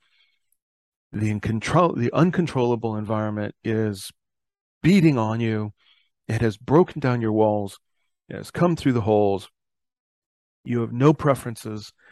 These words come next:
You have no identity. Okay? There are people who love Ford. There are people who love Chevy. They fight at each other <laughs> all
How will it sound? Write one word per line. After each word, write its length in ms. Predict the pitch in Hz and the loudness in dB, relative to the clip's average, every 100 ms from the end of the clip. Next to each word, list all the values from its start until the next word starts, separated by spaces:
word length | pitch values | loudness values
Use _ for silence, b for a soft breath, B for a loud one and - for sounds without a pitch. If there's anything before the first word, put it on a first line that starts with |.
| b b b | b b b
You 140 | 117 | 2
have 240 | 107 110 101 | 4 4 2
no 220 | 107 101 | 0 0
identity. 760 | 98 98 113 107 - - - _ _ _ _ _ _ _ - | 0 -4 -6 -6 -8 -8 -10 _ _ _ _ _ _ _ -4
Okay? 320 | - 131 165 B B B B | 2 4 2 B B B B
There 120 | - | 4
are 60 | 110 | 4
people 480 | - 143 151 156 - _ _ - | 6 6 6 2 0 _ _ 2
who 420 | 131 127 135 147 _ _ _ _ _ _ _ _ _ - | 8 10 8 6 _ _ _ _ _ _ _ _ _ 0
love 200 | 107 104 | 0 2
Ford. 420 | - 156 113 107 _ | 6 6 6 0 _
There 120 | - 104 | -4 -4
are 60 | |
people 320 | - 117 127 | 0 0 0
who 100 | 120 | 0
love 200 | 120 113 | 2 0
Chevy. 340 | - 110 104 98 _ _ _ _ - | 2 0 0 -6 _ _ _ _ -6
They 120 | - | -6
fight 460 | - - 135 131 | -8 -6 2 4
at 120 | 131 120 | 4 0
each 160 | 113 | 2
other 220 | 123 120 - - - | 2 2 0 -8 -16
<laughs> 420 | - - 247 - | -10 0 0 4
all 180 | 285 | 4